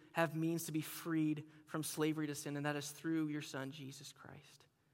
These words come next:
God, I pray that we would respond as the Israelites, that we bow down before you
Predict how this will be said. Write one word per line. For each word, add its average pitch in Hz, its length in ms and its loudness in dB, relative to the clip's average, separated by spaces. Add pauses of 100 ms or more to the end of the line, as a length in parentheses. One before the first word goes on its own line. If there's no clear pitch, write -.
(720)
God, 165 280 6
I 165 320 4
pray 165 420 4
that 131 180 0
we 156 260 4
would 151 140 -2
respond 151 680 2
as 147 200 0
the 143 120 -4
Israelites, 139 380 -6
that 135 100 -4
we 147 120 -2
bow 156 400 4
down 156 280 2
before 147 380 -4
you 139 320 -8